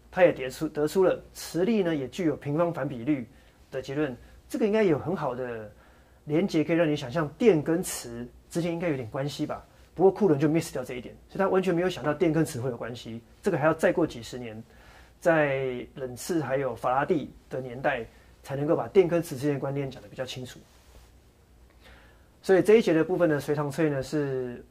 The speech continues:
想请问，我们刚刚提到富兰克林，他在电学方面的最大贡献呢是下面的哪一项？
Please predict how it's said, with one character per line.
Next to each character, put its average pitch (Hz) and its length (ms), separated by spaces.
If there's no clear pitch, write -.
想 160 220
请 151 160
问， 156 460
我 131 80
们 139 100
刚 165 120
刚 170 80
提 147 120
到 147 500
富 - 160
兰 147 140
克 170 140
林， 127 160
他 - 80
在 180 120
电 208 180
学 151 160
方 160 100
面 170 100
的 147 60
最 180 140
大 170 100
贡 160 180
献 147 200
呢 127 240
是 151 320
下 160 140
面 156 100
的 135 80
哪 123 160
一 117 40
项？ 117 200